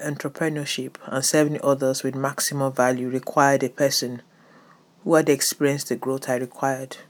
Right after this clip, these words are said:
one who had succeeded, failed, but learned from both outcomes. So when life throws you a curveball, you need to find a positive connection that will help, stroke, serve you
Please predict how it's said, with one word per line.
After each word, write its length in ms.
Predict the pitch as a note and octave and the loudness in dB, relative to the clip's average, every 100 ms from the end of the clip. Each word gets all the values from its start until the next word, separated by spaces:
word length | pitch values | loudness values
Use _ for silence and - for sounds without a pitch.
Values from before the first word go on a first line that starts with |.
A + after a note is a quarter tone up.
| _ _ _ _ _ _ | _ _ _ _ _ _
one 200 | C#3 D#3 | 2 4
who 60 | D#3+ | 4
had 140 | C#3+ | 0
succeeded, 800 | C3+ C3 - - D3 C#3+ C3+ C3 - _ _ - _ _ - | 0 -4 -2 -2 -2 -2 -2 -4 -14 _ _ -20 _ _ -20
failed, 440 | - - E3+ D3 C#3+ | -2 8 10 10 8
but 160 | C3 | 4
learned 260 | C3+ D3+ D3 | 6 4 2
from 260 | - C#3 | -4 -4
both 320 | B2 C#3 C3+ - | 0 -2 -2 -4
outcomes. 760 | C3 - - B2+ A#2+ - - _ _ _ _ _ _ _ _ _ _ _ _ | -6 -6 -10 -10 -10 -10 -12 _ _ _ _ _ _ _ _ _ _ _ _
So 180 | - - | -4 8
when 180 | G#3+ A3+ | 10 12
life 220 | G#3 F#3+ | 10 6
throws 300 | - F3 D#3+ | 0 -2 0
you 80 | D#3 | 0
a 20 | |
curveball, 680 | C#3 - D#3+ C#3+ - A#2 A#2+ - | 0 0 0 0 2 2 0 -10
you 100 | F#3+ | -6
need 160 | F3 F#3+ | -2 -2
to 80 | D#3+ | -4
find 280 | E3 D3+ D3 | -6 -4 -6
a 60 | |
positive 420 | C#3+ D#3+ - D#3 | -6 -8 -8 -10
connection 460 | - C3 C#3 - C#3 | -8 -8 -6 -6 -4
that 80 | B2 | -2
will 80 | B2+ | 0
help, 340 | C#3+ C#3 C3+ - - | 0 0 -4 -16 -20
stroke, 340 | - - D3 - | -14 -4 -4 -2
serve 300 | - D3 C#3 | -2 0 -2
you 200 | B2+ B2 | -6 -10